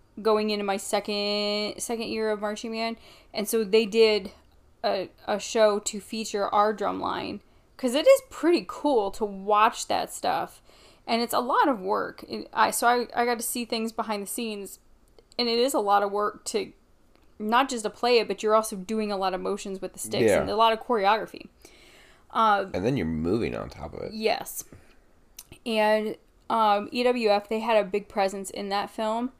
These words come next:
Speaker 1: with more recognizable songs. And that's my recommendation for you for Reviews Days, is we'll find the album that has, um, September on it. Um, and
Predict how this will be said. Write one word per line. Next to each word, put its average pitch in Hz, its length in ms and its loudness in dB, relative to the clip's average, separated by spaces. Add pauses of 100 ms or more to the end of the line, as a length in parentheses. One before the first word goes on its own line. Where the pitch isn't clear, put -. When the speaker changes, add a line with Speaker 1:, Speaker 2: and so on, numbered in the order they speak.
(600)
Speaker 1:
with 214 200 2
more 214 280 4
recognizable 214 640 0
songs. 208 800 -4 (480)
And 214 160 -2
that's 226 280 6
my 226 140 2
recommendation 202 920 -2 (100)
for 196 120 -8
you 202 480 -4 (500)
for 214 160 2
Reviews 202 400 -2
Days, 202 240 -2
is 190 140 -6
we'll 202 100 -2
find 220 460 2
the - 100 -6
album 196 400 0
that 185 140 -2
has, 185 640 -2
um, 196 360 -6 (760)
September 196 640 -2
on 190 220 0
it. 185 280 -4 (580)
Um, 190 460 0 (100)
and 185 680 -4